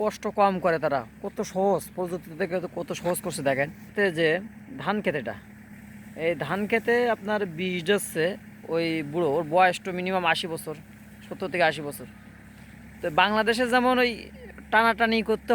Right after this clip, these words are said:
হয় বীজ দেওয়ার জন্যে, টানাটানি করে অথবা ঘাড়ের ভিতরে নিয়ে, আহ, বীজ দিতে, বয়ে বীজ দিতে কত কষ্ট, কিন্তু ওটা ওই সিস্টেম না। ওনারা এরকম ধরনের একটা মেশিন নিয়ে আসছে। দেন প্রত্যেকটা আলাদা আলাদা কিন্তু মেশিন আছে, আপনাকে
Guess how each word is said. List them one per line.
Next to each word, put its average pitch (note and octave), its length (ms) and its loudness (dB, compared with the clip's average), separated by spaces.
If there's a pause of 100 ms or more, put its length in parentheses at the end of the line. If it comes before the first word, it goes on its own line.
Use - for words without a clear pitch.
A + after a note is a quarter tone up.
হয় E3+ 160 6 (200)
বীজ F#3+ 200 -2
দেওয়ার G3 220 4
জন্যে, E3 200 -2 (680)
টানাটানি G3+ 400 2 (100)
করে G3+ 160 4 (160)
অথবা F#3+ 300 2 (540)
ঘাড়ের F3+ 280 2
ভিতরে F#3 300 -2 (240)
নিয়ে, F#3 260 2 (180)
আহ, - 800 -4
বীজ G3+ 220 2
দিতে, G3+ 140 4 (120)
বয়ে F#3+ 220 4
বীজ F3 160 -4
দিতে D#3 140 -2 (140)
কত A3 120 -4 (120)
কষ্ট, - 260 0 (760)
কিন্তু G3+ 240 -8
ওটা A#3+ 200 4
ওই B3 60 4 (100)
সিস্টেম B3+ 280 2 (100)
না। F#3 60 6 (440)
ওনারা A3 360 4
এরকম A3 220 6
ধরনের A3+ 160 4
একটা G#3+ 180 2
মেশিন G3+ 300 2
নিয়ে E3 160 4
আসছে। - 200 -6
দেন D3 120 0 (100)
প্রত্যেকটা A#3 500 0 (100)
আলাদা G3 240 2
আলাদা G#3+ 180 2 (100)
কিন্তু G3+ 200 -4
মেশিন E3 280 -2
আছে, C3+ 160 -10 (880)
আপনাকে F#3 260 0